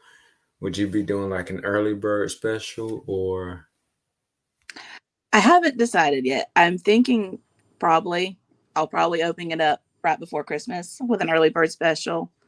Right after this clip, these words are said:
Speaker 2: and it'll go to full price in January before I actually start it.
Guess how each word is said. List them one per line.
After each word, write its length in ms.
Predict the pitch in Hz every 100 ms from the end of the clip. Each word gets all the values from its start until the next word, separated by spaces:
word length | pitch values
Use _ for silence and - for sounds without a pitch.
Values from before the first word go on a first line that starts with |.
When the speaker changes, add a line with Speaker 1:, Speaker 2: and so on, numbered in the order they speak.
| _ _ _ -
Speaker 2:
and 180 | 160 156
it'll 160 | 151 151
go 160 | 156
to 80 | 151
full 220 | - 151
price 640 | - 147 139 143 - - _ _ _ _ _ _ _ _ _ _ _ -
in 100 | 196
January 640 | 160 156 156 147 139 175
before 300 | - - 156
I 120 | 156
actually 260 | 160 - -
start 280 | - - 50
it. 140 | -